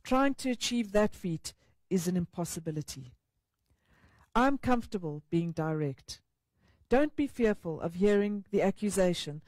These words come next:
that as a woman you are too aggressive or pushy.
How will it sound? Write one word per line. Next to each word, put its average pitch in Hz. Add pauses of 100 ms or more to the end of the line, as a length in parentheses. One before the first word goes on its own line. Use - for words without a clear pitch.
(160)
that 190
as 214
a 208
woman 185
you 185
are 185
too 254
aggressive 160
or 160
pushy. 147